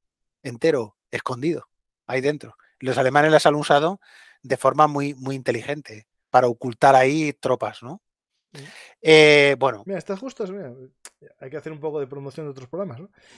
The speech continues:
Speaker 2: Y justo en un programa, eh, que hicimos sobre Bakhmut, eh, que nadie hablaba de ello, eh, yo que soy muy navegar por Google, mientras estábamos haciendo el programa,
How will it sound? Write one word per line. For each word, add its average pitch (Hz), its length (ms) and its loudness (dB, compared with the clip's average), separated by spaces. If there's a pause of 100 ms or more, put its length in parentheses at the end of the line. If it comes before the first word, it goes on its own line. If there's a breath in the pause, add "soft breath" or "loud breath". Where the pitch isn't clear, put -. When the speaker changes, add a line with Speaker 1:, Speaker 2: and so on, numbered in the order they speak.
(240 soft breath)
Speaker 2:
Y 123 600 -12
justo 156 360 -8
en 190 80 -4
un 185 80 -8
programa, 180 400 -8
eh, 131 300 -14
que 143 80 -18
hicimos 147 300 -18
sobre 135 200 -14
Bakhmut, 170 440 -14 (180)
eh, 127 320 -16
que 123 120 -20
nadie 139 200 -12
hablaba 143 300 -6
de 190 80 -6
ello, 190 240 -14 (440)
eh, 123 220 -18
yo 131 140 -12
que 147 100 -12
soy 143 140 -12
muy 139 380 -14
navegar 127 420 -12
por 127 200 -14
Google, 143 420 -16
mientras 117 260 -20
estábamos 143 260 -16
haciendo 147 160 -16
el 131 60 -16
programa, 151 340 -10